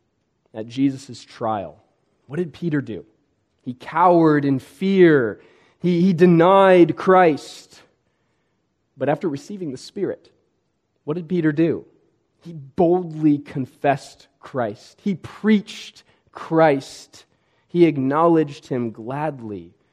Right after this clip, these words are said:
before men. We will say with our words what we believe in our heart. "Jesus is the Son. Jesus is my Savior." We will say it with our lips.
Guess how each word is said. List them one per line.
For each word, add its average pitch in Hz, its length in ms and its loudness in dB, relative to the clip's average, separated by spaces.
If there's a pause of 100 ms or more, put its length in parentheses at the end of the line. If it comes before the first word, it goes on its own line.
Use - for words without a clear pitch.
(260)
before 117 320 -10
men. 98 420 -12 (1800)
We 135 100 -8
will 113 140 -10
say 165 500 -4
with 143 400 -4
our 127 280 -8
words 113 920 -14 (560)
what 113 160 -8
we 135 100 0
believe 113 800 -10 (300)
in 113 100 -8
our 101 100 -10
heart. - 440 -14 (1300)
"Jesus 123 460 -14
is 113 160 -14
the 113 100 -20
Son. 76 280 -20 (1500)
Jesus 135 500 -8
is 120 420 -10 (320)
my 104 140 -18
Savior." - 540 -20 (760)
We 139 120 -8
will 120 140 -12
say 156 420 -6
it 123 100 -4
with 127 140 -10
our 117 100 -10
lips. - 640 -6